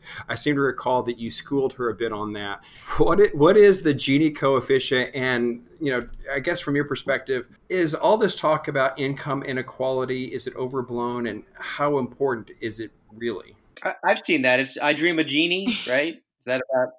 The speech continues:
Speaker 2: is that what we're talking about?
Speaker 3: So the Gini coefficient, the higher you go, the more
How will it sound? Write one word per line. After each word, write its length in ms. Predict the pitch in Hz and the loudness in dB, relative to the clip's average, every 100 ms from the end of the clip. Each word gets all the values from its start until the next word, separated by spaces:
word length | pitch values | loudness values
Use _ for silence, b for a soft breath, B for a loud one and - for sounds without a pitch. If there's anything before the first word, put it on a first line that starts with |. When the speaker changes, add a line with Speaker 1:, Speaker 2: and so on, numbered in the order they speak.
| _ | _
Speaker 2:
is 40 | 127 | -6
that 160 | 123 | -6
what 60 | 131 | -4
we're 100 | 131 | -6
talking 240 | 131 127 | -6 -6
about? 140 | 123 131 b b b b b | -10 -16 b b b b b
Speaker 3:
So 340 | - 311 285 | -4 0 0
the 100 | 262 | 0
Gini 340 | 240 294 370 453 | -4 -2 -2 -2
coefficient, 840 | 339 262 240 185 - 190 190 - _ _ - | 0 -2 -2 -2 0 0 -2 -8 _ _ -14
the 180 | 208 226 | -8 -4
higher 460 | 220 - 294 339 370 | -4 0 0 2 2
you 180 | 269 | 0
go, 460 | 202 165 170 160 156 | -2 2 4 4 2
the 80 | 165 | 0
more 280 | 165 170 | 2 2